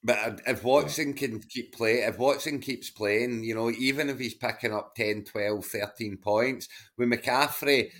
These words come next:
Speaker 1: and if Taysom Hill keeps doing what he's doing, you know, and, and Watson's points are going to Cooper like they are, Stevenson keeps playing,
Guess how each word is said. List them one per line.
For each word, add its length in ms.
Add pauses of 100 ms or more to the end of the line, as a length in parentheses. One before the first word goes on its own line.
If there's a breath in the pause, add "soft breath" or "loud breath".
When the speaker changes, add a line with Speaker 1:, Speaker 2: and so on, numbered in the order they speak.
(120 soft breath)
Speaker 1:
and 140
if 160
Taysom 380
Hill 240
keeps 320
doing 240
what 200
he's 180
doing, 280
you 100
know, 200
and, 240
and 200
Watson's 420
points 340
are 60
going 180
to 80
Cooper 320
like 260
they 120
are, 220 (300 soft breath)
Stevenson 600
keeps 260
playing, 340